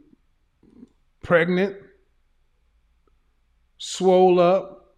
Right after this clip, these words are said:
You get married, you're gonna, you, they're gonna have diarrhea in front of you. They're gonna have their cycle in front of you. They're gonna have all kind of stuff in front of you. You might as well get to,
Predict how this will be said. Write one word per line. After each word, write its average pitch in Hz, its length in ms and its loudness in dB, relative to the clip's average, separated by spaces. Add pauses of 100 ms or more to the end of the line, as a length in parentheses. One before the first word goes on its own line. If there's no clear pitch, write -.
(180)
You 170 100 -6
get 175 180 2
married, 175 360 0
you're 180 80 -4
gonna, 170 220 -2
you, 165 180 -8
they're 165 180 -6
gonna 170 160 -4
have 135 180 -6
diarrhea 165 720 2
in 170 80 -8
front 165 360 -10
of 165 120 -14
you. 165 280 -20 (320)
They're 170 100 -6
gonna 165 160 -4
have 160 140 -2
their 151 100 0
cycle 156 540 -6
in 170 100 -4
front 170 340 -6
of 165 140 -8
you. 165 300 -8 (240)
They're 185 80 -8
gonna 185 120 -6
have 160 120 -4
all 180 180 0
kind 180 240 -6
of 165 80 -6
stuff 180 200 -4
in 175 80 -6
front 175 140 -10
of 180 40 -10
you. 202 80 -6
You - 20 -6
might 208 140 -2
as 190 100 -4
well 214 180 0
get 202 260 -2
to, 208 180 -2